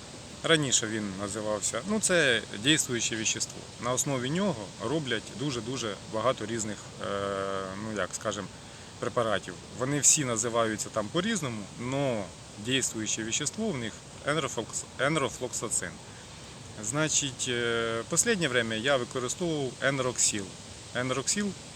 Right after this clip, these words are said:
п'ятипроцентний. Він іде один мілілітр на двадцять кілограм живої ваги.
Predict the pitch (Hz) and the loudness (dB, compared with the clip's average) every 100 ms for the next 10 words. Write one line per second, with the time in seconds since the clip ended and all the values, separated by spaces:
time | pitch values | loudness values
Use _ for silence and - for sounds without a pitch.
0 | - 113 120 120 110 - 87 - - - | -8 -6 -4 -2 0 0 -2 -8 -12 -12
1 | - - - - - - - - - - | -12 -12 -12 -12 -14 -14 -14 -14 -14 -14
2 | - - - - - - 123 170 170 127 | -14 -14 -14 -14 -14 -10 4 6 6 6
3 | 123 101 90 - - - - - - - | 6 6 4 -4 -6 -8 -10 -10 -12 -12
4 | - - 127 135 151 127 120 123 165 202 | -14 0 2 4 4 4 0 0 0 0
5 | 131 110 107 101 139 160 113 107 - - | 0 0 -4 2 2 4 -2 -2 -8 -8
6 | - - - - - 117 101 135 151 104 | -14 -14 -14 -8 -2 0 4 4 4 0
7 | 107 123 117 110 101 90 | -2 0 2 0 0 -4